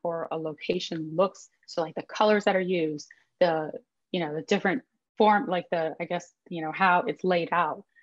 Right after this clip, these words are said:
is, you know, prote-, can be protected by a trademark under trade dress. So the shape of a Coca-Cola bottle, like, how it has, like, those ridges and, like, that little almost hourglass shape is protected by a registered trademark.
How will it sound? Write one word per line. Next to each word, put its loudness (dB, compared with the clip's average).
is, 2
you -4
know, -4
prote-, -10
can 2
be 2
protected -4
by 0
a -6
trademark 0
under 0
trade -2
dress. -2
So 4
the -2
shape 4
of 2
a 2
Coca-Cola 0
bottle, -2
like, -8
how 2
it -4
has, 2
like, -4
those -10
ridges 4
and, -4
like, -8
that -4
little 0
almost 6
hourglass 2
shape 2
is 2
protected -2
by 0
a 2
registered -2
trademark. -4